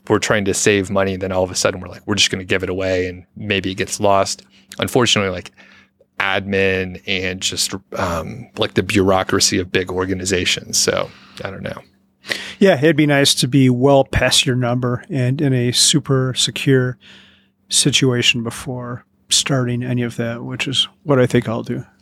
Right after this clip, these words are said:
Speaker 1: Yeah. Okay. Very good. So that's something we'll put a pin in and probably come back to. So coming up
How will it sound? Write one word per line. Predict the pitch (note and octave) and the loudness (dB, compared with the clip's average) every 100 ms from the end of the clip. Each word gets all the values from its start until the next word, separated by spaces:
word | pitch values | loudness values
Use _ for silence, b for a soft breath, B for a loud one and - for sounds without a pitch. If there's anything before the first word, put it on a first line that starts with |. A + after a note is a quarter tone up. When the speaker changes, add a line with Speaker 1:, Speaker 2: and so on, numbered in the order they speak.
| _ b b b b - - | _ b b b b -16 -4
Speaker 1:
Yeah. | - - - b b b b _ - | -4 -4 -12 b b b b _ -2
Okay. | B2+ - - B B B B B B B B - | -2 -2 -8 B B B B B B B B 0
Very | C#3 D3 | 2 2
good. | B2 C#3+ F3 F3+ F3 - | 4 4 4 4 0 0
So | - B2 | 2 2
that's | C3+ | 2
something | - A#2+ A#2 | 2 0 2
we'll | G#2+ G#2 | 2 2
put | C3 G2+ | 2 2
a | |
pin | - A2 | 0 0
in | G2+ G2 | 0 -2
and | F#2+ F2+ | -6 -4
probably | G#2 F#2+ | -2 -2
come | - F2+ | -2 -2
back | F2+ F#2+ G2 | 0 -2 -2
to. | - G2+ F#2 F#2 | -6 -4 -4 -2
So | - G#2 F#2+ B B B B B B _ _ _ _ - | 2 2 0 B B B B B B _ _ _ _ -4
coming | F#3 E3 | 2 2
up | B2+ | 2